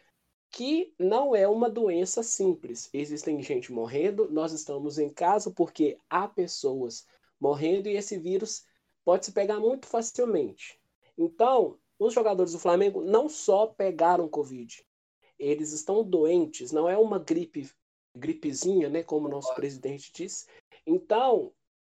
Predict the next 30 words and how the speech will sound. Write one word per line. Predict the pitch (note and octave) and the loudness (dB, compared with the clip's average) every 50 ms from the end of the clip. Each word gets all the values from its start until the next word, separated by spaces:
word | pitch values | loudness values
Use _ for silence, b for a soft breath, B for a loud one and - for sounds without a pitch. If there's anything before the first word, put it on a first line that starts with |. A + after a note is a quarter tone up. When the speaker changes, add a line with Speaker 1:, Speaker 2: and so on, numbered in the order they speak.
| _ _ _ _ - | _ _ _ _ 2
Speaker 1:
pessoas, | G3 G3 F#3+ - - A3 A#3 A#3+ A3+ - - - _ _ _ _ _ | 4 4 6 8 10 10 10 10 6 0 -6 -12 _ _ _ _ _
tomara | - D#3+ D#3+ D#3+ E3 E3+ F#3+ F#3+ | 2 4 4 4 4 2 2 0
que | F#3+ - D3 | 0 -2 0
não, | C#3+ C#3+ C#3+ D3+ E3+ F#3 G3+ - _ _ _ _ _ _ _ _ _ _ _ _ _ _ _ _ _ _ - | 2 4 4 2 2 -2 -4 -8 _ _ _ _ _ _ _ _ _ _ _ _ _ _ _ _ _ _ -6
muito | E3 E3 E3 F#3 G#3 A3+ A3+ G#3+ E3+ | 0 4 8 8 8 8 6 4 2
mesmo, | D#3 D#3 D#3 D#3 | 2 2 2 -2
porque | - - - D#3 | -6 -6 -6 -6
são | - - E3+ D#3+ D#3 | -4 -2 0 0 2
atletas, | D3+ D3+ D#3 - D#3+ F#3 G3 G3 F#3 - D3 C3 B2 - - - b b b b b b | 0 0 0 0 0 2 2 0 0 0 -2 -2 -2 -4 -10 -14 b b b b b b
é, | - D3 D#3 E3 E3 E3 D#3+ D#3 D3 C#3 - | 0 2 2 4 2 2 2 0 0 -2 -4
que | - F3+ F3 | -2 0 0
eles | E3+ D#3+ E3+ F3 | 2 0 0 -2
se | - F3 D#3+ | 0 0 0
recuperem | F3 D#3+ - D#3+ D#3 D3+ D#3 D#3 D#3 D#3 | 2 0 -2 -2 0 0 0 2 0 -2
prontamente, | - E3+ F#3 G3+ G3+ - F#3 E3 D#3 D3 D#3 E3+ F3+ F3+ - - D#3 | 0 0 0 2 2 0 -2 0 2 2 2 2 0 -2 -6 -8 -8
sejam | - - D#3 D#3 D#3 | -4 -2 0 0 0
disponíveis, | D3+ - - - C3+ B2+ B2+ C#3+ D#3 D#3+ C#3 C3+ C3 | -2 -4 -2 0 0 0 2 0 -2 -2 -2 -2 -2
igual | D3 D3 D#3 E3+ | -2 0 0 0
o | E3 | 0
Bruno | F3 F3+ E3+ E3 | -2 -2 -4 -4
Henrique | D#3+ D3 - D#3 D3+ D3+ C3+ | -4 -4 -4 -6 -6 -6 -6
já | D3+ | -8
tá | D3 D3 C#3+ | -6 -6 -6
disponível | C#3+ - - D3 C#3+ C#3+ C#3+ C#3 - | -8 -4 -2 -2 -2 -2 -4 -6 -4
para | - C#3+ C#3+ | -2 0 0
o | C#3+ | 0
Independente | C3 C#3 C#3 C#3+ C#3+ C3+ C3 C3 C3+ - | -2 -4 -4 -2 -2 0 -2 -2 -4 -4
Del | C3+ C3+ C3 B2+ | -2 0 0 0
Valle | A#2+ C3+ C3 C3 B2+ C3 - _ _ _ _ _ _ _ _ - | 2 0 0 0 0 -4 -8 _ _ _ _ _ _ _ _ 0
hoje. | - - G#4 - - - - B2+ B2+ | 4 6 6 6 6 4 0 -8 -12